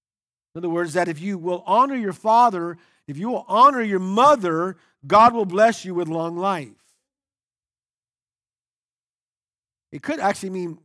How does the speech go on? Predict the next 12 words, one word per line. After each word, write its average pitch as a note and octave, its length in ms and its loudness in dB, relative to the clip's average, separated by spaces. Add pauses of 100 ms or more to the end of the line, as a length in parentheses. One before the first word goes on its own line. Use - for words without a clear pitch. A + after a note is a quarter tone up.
(120)
more F#3+ 260 -4
than E3+ 100 -6
this D#3+ 160 -10
long E3 200 -6
life, D#3+ 240 -4 (120)
quality G3+ 640 -4
of A#2+ 100 -16
life. A#2+ 300 -20 (1400)
You A#2 60 -20
guys C3 200 -10
with C#3+ 200 -14
me? - 160 -20